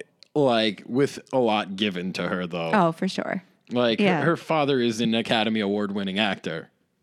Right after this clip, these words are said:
Speaker 2: Yeah, but, you know, she's also, like, been through some stuff that,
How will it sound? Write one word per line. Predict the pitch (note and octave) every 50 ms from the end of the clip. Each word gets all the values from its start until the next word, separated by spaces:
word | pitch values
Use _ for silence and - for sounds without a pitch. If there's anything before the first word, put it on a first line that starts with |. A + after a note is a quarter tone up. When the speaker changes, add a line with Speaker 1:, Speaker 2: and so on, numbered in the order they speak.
| _ _ -
Speaker 2:
Yeah, | G#3 G#3+ F3 D#3 D#3
but, | F#3+ B3 B3+ -
you | D4+ E4
know, | D#4+ D#4
she's | D4+ - E4+ D#4 E4
also, | D#4+ D#4 - D4
like, | C4+ A3+ F#3 F3
been | F#3 F3 F3 E3
through | - D#3 C#3 D3+
some | - D#3 D#3
stuff | D3+ - - - C#2+ - - - -
that, | - - - - - -